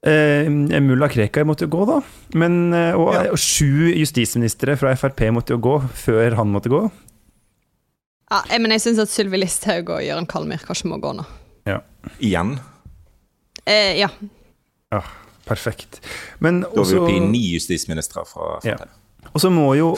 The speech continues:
Speaker 1: alle, mm, alle ut og gå, eh, f-, og brøyte seg fram, eventuelt hilse, og rapportere tilbake til dette, eh, Noen må gå,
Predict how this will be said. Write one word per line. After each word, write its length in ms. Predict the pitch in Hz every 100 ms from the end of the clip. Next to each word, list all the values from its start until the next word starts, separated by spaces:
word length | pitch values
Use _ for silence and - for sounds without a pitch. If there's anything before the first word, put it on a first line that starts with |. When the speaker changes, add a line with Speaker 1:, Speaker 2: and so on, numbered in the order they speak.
| - 185
Speaker 1:
alle, 400 | 147 110 127 156 165 165
mm, 460 | 160 160 160 156 156 - -
alle 240 | 131 123
ut 220 | 123 -
og 100 | 131
gå, 320 | 120 135 160 - - _ _ _
eh, 320 | 143 139 139
f-, 160 | 135 - -
og 160 | 127 135
brøyte 320 | 143 104 95
seg 140 | 113
fram, 260 | - 110 123
eventuelt 500 | 120 127 123 113 120 -
hilse, 440 | 113 - - 139 - _ -
og 120 | 131
rapportere 580 | - 135 - 95 95 110
tilbake 460 | 110 92 92 -
til 160 | 104 113
dette, 400 | - 104 104 101 - _ - - - _ -
eh, 220 | 107 104
Noen 340 | 123 113 - 104
må 100 | 107
gå, 300 | 101 107